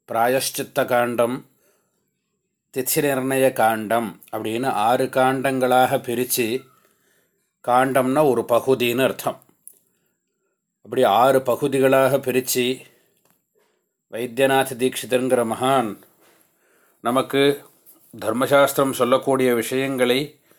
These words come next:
தொகுத்து நமக்கு அனுகிரகம் பண்ணியிருக்கார். அதுல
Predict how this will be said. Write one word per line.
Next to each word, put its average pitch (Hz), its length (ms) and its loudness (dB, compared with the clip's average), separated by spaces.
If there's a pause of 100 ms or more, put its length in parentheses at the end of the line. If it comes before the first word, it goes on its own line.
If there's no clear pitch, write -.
(760)
தொகுத்து 147 560 4
நமக்கு 127 400 0
அனுகிரகம் 123 460 2
பண்ணியிருக்கார். 113 480 0 (1160)
அதுல 131 200 2